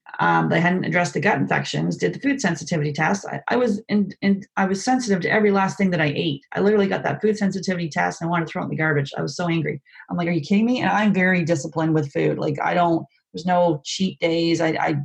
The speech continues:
I don't feel good when I don't eat it. And so I got the food piece, like, nailed in, and I was completely demotivated. So, um,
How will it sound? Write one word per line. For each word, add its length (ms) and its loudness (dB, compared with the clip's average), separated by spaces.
I 80 -2
don't 220 0
feel 140 2
good 220 2
when 100 2
I 60 2
don't 180 2
eat 120 0
it. 200 0
And 140 -2
so 100 -2
I 120 2
got 120 0
the 80 -14
food 220 -4
piece, 300 -2
like, 180 -2
nailed 340 0
in, 260 2
and 160 -14
I 120 2
was 140 0
completely 680 -2
demotivated. 640 2
So, 560 2
um, 540 0